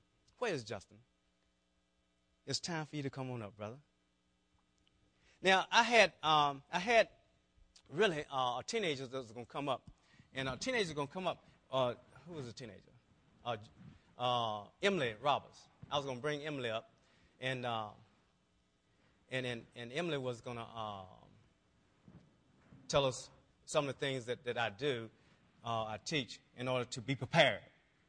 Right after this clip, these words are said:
to be full of wisdom, full of the Holy Ghost, full of everything. When I saw Justin this morning, I said, "Justin, are you ready?" He said, "Yes, I'm ready." But now the time has come. And so, <laughs> so sometimes, well, Justin, he knows the seven priorities.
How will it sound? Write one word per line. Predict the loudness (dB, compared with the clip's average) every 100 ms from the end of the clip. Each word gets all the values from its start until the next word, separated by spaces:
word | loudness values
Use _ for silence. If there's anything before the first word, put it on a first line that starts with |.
| _ _ _ _ _ -10
to |
be | -6
full | -4 2 2
of | 4
wisdom, | 2 0 -6 -10
full | -4 -2
of | 0
the |
Holy | 0 -2
Ghost, | 0 0 -2
full | -6 -2
of |
everything. | -2 -2 -4 -6 -12 -20 -12
When | -4
I | -4
saw | -2 -6
Justin | -2 -2 -2 -6
this | -12
morning, | -10 -10
I | -10
said, | 2
"Justin, | 4 4 4
are |
you | 4 6
ready?" | 10 10 8
He | 2
said, | -4 -10
"Yes, | -8 -6 -8 -12
I'm | -16 -12
ready." | -4 -4 -4 -8 -12 _ -20 -20 -20 -20 -14
But | -8
now | -6
the | -6
time | -8 -6 -4 -4
has | -8
come. | -2 0 0 -4 -8
And | -8
so, | 6 6 6 2 -2 -2
<laughs> | -6 -6 -8 -10
so | 4 6
sometimes, | 10 10 10 8 8 8 4 -2 -14 -20 -10
well, |
Justin, | 4 4 4
he | -2
knows | 0 0 -2
the |
seven | 0 -2 2
priorities. | 4 4 2 -8 -20